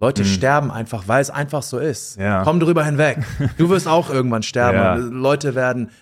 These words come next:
Speaker 1: deswegen heulen. Willst du das hören?
Speaker 2: Mhm.
Speaker 1: Willst du wirklich diesen Gedanken aufsaugen
Speaker 2: Mhm.
Speaker 1: und Teil von dir werden lassen? Dann bist du der ekligste Zyniker hinterher.
Speaker 2: Ja, genau.
Speaker 1: Und wir kennen alle diese Personen, die diesen nihilistischen Pfad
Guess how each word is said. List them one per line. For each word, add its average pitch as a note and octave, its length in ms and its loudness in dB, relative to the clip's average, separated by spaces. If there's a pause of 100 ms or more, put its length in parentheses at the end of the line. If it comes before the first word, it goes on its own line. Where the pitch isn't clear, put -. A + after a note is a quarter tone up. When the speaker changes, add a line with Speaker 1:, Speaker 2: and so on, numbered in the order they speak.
Speaker 1:
deswegen B2 320 -2
heulen. A#2+ 300 2 (460)
Willst C3 180 -2
du C#3+ 60 -8
das B2 160 -4
hören? C3 220 -4 (580)
Speaker 2:
Mhm. F#2 120 -4
Speaker 1:
Willst - 200 2
du B2 140 0
wirklich C#3+ 340 2
diesen C3+ 280 0
Gedanken A2+ 560 -2 (340)
aufsaugen C#3 720 0 (180)
Speaker 2:
Mhm. F#2+ 60 0
Speaker 1:
und F#2+ 120 -4
Teil B2+ 220 2
von D3+ 140 -2
dir D3+ 120 2
werden D3 220 2
lassen? D3 240 -2
Dann A#2 160 2
bist C3 220 -2
du B2+ 40 0
der A#2 160 2
ekligste C3+ 400 -2
Zyniker D3 440 -2
hinterher. G2+ 520 -6
Speaker 2:
Ja, F#2 260 2
genau. F2 300 2
Speaker 1:
Und - 180 -8
wir G#2+ 100 2
kennen D#3 220 0
alle A#2 180 2
diese G2+ 180 -2
Personen, A2 460 -2 (280)
die A#2 120 2
diesen A#2 380 2 (280)
nihilistischen B2 500 0
Pfad C#3 400 0